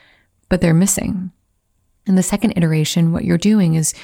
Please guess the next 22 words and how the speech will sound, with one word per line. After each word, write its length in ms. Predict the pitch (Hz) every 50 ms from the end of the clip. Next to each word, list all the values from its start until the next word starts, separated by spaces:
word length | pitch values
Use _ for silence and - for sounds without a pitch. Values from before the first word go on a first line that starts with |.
| - - - - _
you're 80 | - 185
changing 380 | - 185 185 170 - 180 165
everything, 720 | 160 175 214 240 247 185 170 240 - - - - 196 190 -
so 140 | - - 202
you 100 | 185 175
don't 160 | 185 180 180
even 220 | 180 165 175 170
notice 320 | 170 185 220 247 254 - -
that 160 | - 190 -
they're 120 | 185 180
gone. 460 | 170 - - - - - - 190 185 - _ _ - - - - - - - - - _ _
And 80 | - 190
so 80 | - 214
I 40 |
want 220 | 196 190 202 233 254
you 80 | 247
to 80 | 240 247
do 180 | 214 196 190 175
the 80 | 175
same 300 | 165 - 175 165 160 165
thing 320 | 165 - _ 190 170 160 160
here. 480 | 165 185 240 214 - - - 202 196